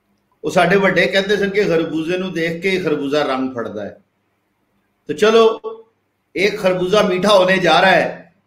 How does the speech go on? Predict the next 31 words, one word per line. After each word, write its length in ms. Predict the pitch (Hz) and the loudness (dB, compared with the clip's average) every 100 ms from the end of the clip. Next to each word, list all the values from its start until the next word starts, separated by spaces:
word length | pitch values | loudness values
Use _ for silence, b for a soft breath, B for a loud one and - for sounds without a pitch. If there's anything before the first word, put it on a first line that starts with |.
| _ 156 | _ -6
तो 100 | 175 | -4
इंशाअल्लाह 960 | 175 185 180 175 175 170 - - - _ - | -2 0 0 0 2 0 0 -10 -20 _ -10
जितने 340 | 165 165 196 | -8 -6 -6
बाकी 500 | 175 147 147 - 180 | -2 -2 -4 -6 -4
हैं 320 | 156 90 - _ | -4 -4 -12 _
वो 120 | 117 127 | -12 -10
भी 100 | 135 | -6
मीठे 300 | 139 139 143 | -4 -4 -6
होंगे। 300 | 127 120 120 | -6 -8 -12
दूसरी 540 | - 147 170 226 269 - | -8 -6 -4 -2 -4 -4
चीज 320 | 175 - - _ _ _ _ 269 | -6 -8 -12 _ _ _ _ -8
देखिए, 280 | 269 330 320 - - _ _ _ _ _ _ | -4 -2 -2 -4 -18 _ _ _ _ _ _
कोई 280 | 277 330 349 | 0 4 4
भी 160 | 320 294 | 4 2
काम 300 | 254 247 240 | 4 4 2
करने 320 | 233 220 226 | 0 0 0
के 120 | 220 | 0
लिए 180 | 220 214 | 2 2
दुनिया 340 | 170 175 202 | 2 0 2
में 160 | 202 190 | 0 0
जब 160 | 185 185 | 0 0
आप 200 | 185 139 | 0 0
जाते 300 | 139 - 190 | -2 0 -2
हैं, 420 | 147 - - _ _ _ _ _ _ _ _ - | -2 -4 -14 _ _ _ _ _ _ _ _ -12
तो 60 | 240 | -8
initially 1120 | 214 196 220 240 - 254 240 233 233 196 170 | -2 0 0 -2 -4 -2 -2 -2 -4 -6 -4
you 280 | 196 208 208 | 2 4 4
are 200 | 208 202 | 4 0
the 100 | - - | -2 -4
first 500 | 202 214 - - 160 151 | 0 2 0 -4 -4 -2
one, 180 | 123 | -2